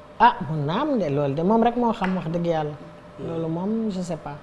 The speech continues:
Speaker 2: Mais bu dee loolu tamit, est-ce que loolu justice la, est-ce que loolu njub la?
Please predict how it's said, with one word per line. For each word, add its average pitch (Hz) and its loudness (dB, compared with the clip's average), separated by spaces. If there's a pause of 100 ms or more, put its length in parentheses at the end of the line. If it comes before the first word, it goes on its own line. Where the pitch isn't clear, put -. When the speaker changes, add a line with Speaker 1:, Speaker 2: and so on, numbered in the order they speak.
(800)
Speaker 2:
Mais 135 0
bu 143 -2
dee 165 0
loolu 160 2
tamit, 131 0
est-ce - -8
que 165 -6
loolu 147 0
justice 139 -6
la, 143 -4
est-ce - -14
que - -8
loolu 131 0
njub 131 0
la? 151 -2